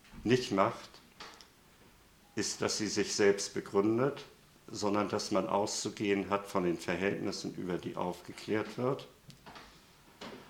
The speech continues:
und dass sie sich auch nicht selbst vollendet, sondern dass ihre Vollendung besteht in der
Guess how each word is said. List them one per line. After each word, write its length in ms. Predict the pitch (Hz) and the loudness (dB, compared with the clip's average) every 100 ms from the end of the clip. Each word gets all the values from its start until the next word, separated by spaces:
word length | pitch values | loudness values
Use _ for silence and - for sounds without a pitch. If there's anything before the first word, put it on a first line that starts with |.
| - - | -16 -2
und 180 | - 120 | 2 4
dass 160 | 120 | 2
sie 80 | 120 | 0
sich 320 | 110 - - | 0 -2 0
auch 180 | 107 - | 0 2
nicht 320 | 117 117 - | 0 0 0
selbst 380 | 120 110 - - | 4 6 4 2
vollendet, 800 | 107 95 104 113 120 139 139 - - - - | 4 6 6 4 4 2 -2 -12 -16 -20 -16
sondern 380 | - 110 107 98 | -2 2 4 2
dass 200 | 104 - | 2 -2
ihre 280 | 104 95 90 | -2 0 0
Vollendung 680 | - 92 98 113 117 113 - | 0 0 2 2 4 2 0
besteht 540 | 90 - 98 110 110 | -2 0 0 0 -2
in 200 | - 92 | -4 0
der 280 | 90 87 | 2 2